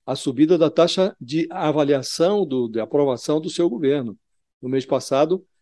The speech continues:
a reprovação do governo Bolsonaro entre os mineiros, eh, era de quarenta e seis por cento, despencou pra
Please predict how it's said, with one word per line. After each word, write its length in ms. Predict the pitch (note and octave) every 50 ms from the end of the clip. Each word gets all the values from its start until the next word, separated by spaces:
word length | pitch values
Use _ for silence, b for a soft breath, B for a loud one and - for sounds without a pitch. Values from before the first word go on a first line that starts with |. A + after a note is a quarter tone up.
| _ -
a 100 | B2+ C3+
reprovação 1160 | G#2 B2 F3 A#3 C4 B3+ - - G3 G#3+ G#3+ E3+ D#3 D3+ C3+ - - - C#3 B2+ B2 A#2+ A2+
do 100 | A#2 B2
governo 340 | A#2 A#2 A2 C3 D#3 E3 D3
Bolsonaro 680 | B2+ B2 B2 A2+ - B2+ A2+ A#2 B2 C3+ D3+ E3 E3 C#3+
entre 180 | B2+ A#2+ - B2
os 80 | A2
mineiros, 520 | G#2+ A#2 A2+ A#2+ C#3 E3 F3 D#3 A#2+ - - _ _ _ _ _ _ _ _ _ _ _ _ _ -
eh, 800 | A2+ B2 B2 B2 A#2+ A#2+ A#2+ A#2+ A#2 A#2 A2+ A2+ A2+ A2 A2 A2 - _ _ _ _ _
era 180 | G#2 A2+ C#3 D3+
de 80 | D3+ F3+
quarenta 540 | - F3+ D#3 C#3+ D#3 F3+ G3+ F#3 - F3
e 80 | D3+ C#3+
seis 440 | - - - D#3 D3+ D#3 D3+ D3+ -
por 200 | - C3 B2+ B2
cento, 500 | - - C3 A#2 A2+ A2 - G#2+ G2+ G#2+
despencou 640 | A2 G#2+ B2+ C#3 - - - D3+ B2+ A#2+ - E3+ E3+
pra 180 | E3+ D#3+ B2+